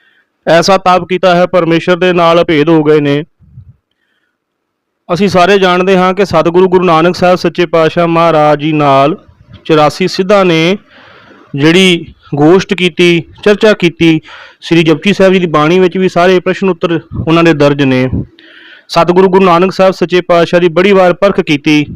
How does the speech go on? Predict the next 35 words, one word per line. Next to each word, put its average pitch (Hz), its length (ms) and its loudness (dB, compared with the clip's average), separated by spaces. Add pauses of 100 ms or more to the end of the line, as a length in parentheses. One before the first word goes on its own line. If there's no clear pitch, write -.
(680)
ਕਿ 185 80 0
ਇਹ 180 300 2
ਛੋਟੇ 185 280 0
ਜਿਹੇ 185 120 4
ਬੱਚੇ 160 320 -2
ਨੇ, 175 180 0
ਇਹਨਾਂ 180 180 0
ਨੇ 180 100 2
ਸਾਡਾ 156 280 0
ਕੀ 180 140 -6
ਕਰ 165 180 0
ਲੈਣਾ 147 320 -2 (280)
ਜਾਂ 156 140 0
ਸਾਡੇ 160 260 0
ਪੰਥ 180 260 -2
ਵਿੱਚ 180 180 0
ਆ 147 220 2
ਜਾਣ। 151 260 -2 (560)
ਬੜਾ 220 200 2
ਕੁਛ 202 180 -6
ਕੀਤਾ। 131 380 -6 (500)
ਧੰਨ 156 220 -2
ਗੁਰੂ 175 220 -4
ਅੰਗਦ 202 220 -2
ਦੇਵ 185 180 0
ਮਹਾਰਾਜ 180 340 2
ਕੋਲੇ 170 260 0
ਵੀ 165 160 2
ਆਏ। 147 260 2 (840)
ਇੱਦਾਂ 202 300 2
ਹੀ 220 280 0 (600)
ਸਿੱਧ 196 340 -2
ਇੱਕ 214 180 2
ਵਾਰ 196 240 2
ਬੈਠੇ 180 480 0